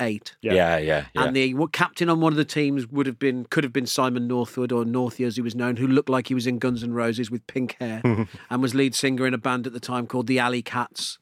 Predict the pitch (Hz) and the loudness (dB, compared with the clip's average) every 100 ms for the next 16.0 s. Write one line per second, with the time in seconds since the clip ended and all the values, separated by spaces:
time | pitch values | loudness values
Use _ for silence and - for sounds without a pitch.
0 | - - - - 120 123 123 123 135 139 | -18 -20 -20 -6 0 2 2 0 0 0
1 | 131 139 143 135 143 131 - 139 131 117 | 2 2 0 0 0 -2 2 2 2 0
2 | 120 131 135 131 135 151 127 139 135 135 | 0 2 4 4 4 2 2 2 4 2
3 | 131 131 127 127 127 - 131 127 123 123 | 0 -2 -2 -2 -4 -6 -4 -4 -4 -6
4 | - 127 120 - 120 120 120 - - 151 | -6 -6 -8 -6 -4 -2 -4 -8 -2 0
5 | 143 135 123 127 113 117 120 117 117 117 | 2 0 0 -4 -4 -6 -4 -4 -4 -6
6 | 123 113 117 113 117 110 - 127 117 117 | -6 -6 -8 -8 -8 -8 -4 -2 -2 -6
7 | 110 117 - 113 117 110 117 113 113 123 | -8 -10 -10 -8 -8 -6 -6 -6 -8 -6
8 | 127 - 95 _ - - - - - - | -8 -10 -20 _ -20 -12 -8 -4 -4 -4
9 | _ _ 170 160 196 202 196 165 185 175 | _ _ -2 2 2 4 2 4 0 0
10 | - 156 180 175 170 180 - - - - | -4 0 2 2 2 -2 -6 -20 -8 2
11 | 156 156 160 156 135 147 180 170 165 160 | 4 4 2 0 0 0 4 4 4 2
12 | 131 156 143 - 156 151 147 131 123 139 | 4 2 2 2 2 2 0 0 0 2
13 | 147 151 139 - 139 139 - 151 151 151 | 6 6 4 0 0 0 -2 -2 2 6
14 | 175 180 175 175 165 170 139 156 147 - | 6 6 6 4 4 2 2 -4 -4 0
15 | 156 - 151 143 180 156 156 151 - 117 | -2 0 -2 0 2 4 2 2 0 -2